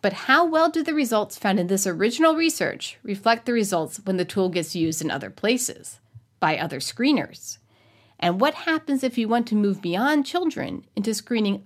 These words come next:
other groups of patients? These are all good questions. Keep listening for some answers. The main ideas to take away from this episode are the Hunger Vital Sign screening tool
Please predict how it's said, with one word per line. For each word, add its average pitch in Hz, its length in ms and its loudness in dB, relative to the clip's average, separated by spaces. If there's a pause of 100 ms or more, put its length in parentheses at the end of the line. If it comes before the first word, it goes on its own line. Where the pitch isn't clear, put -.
other 170 240 0
groups 160 320 -6
of 147 100 -10
patients? - 640 -2 (920)
These 202 180 4
are 180 100 2
all 160 160 4
good 160 220 -2
questions. 139 640 -6 (540)
Keep 311 280 -2
listening 202 360 0
for 160 160 -6
some - 180 -8
answers. - 720 -6 (1120)
The 190 80 2
main 294 280 6
ideas 175 360 2
to 170 100 -8
take 202 260 -2
away 220 200 2
from 202 200 0
this 226 220 2
episode - 680 -8 (420)
are 165 460 0 (320)
the 160 100 0
Hunger 220 380 0
Vital 254 260 4
Sign 247 260 2
screening 226 440 -2
tool 160 420 -6